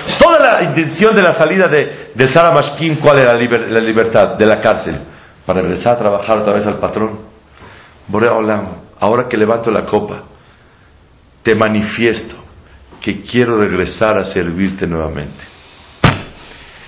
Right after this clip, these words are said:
Gracias por no tenerme atorado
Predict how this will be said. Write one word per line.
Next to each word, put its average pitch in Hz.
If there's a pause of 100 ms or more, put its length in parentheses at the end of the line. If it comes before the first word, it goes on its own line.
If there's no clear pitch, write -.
(140)
Gracias 143 (440)
por 113
no 139
tenerme 113 (1120)
atorado 107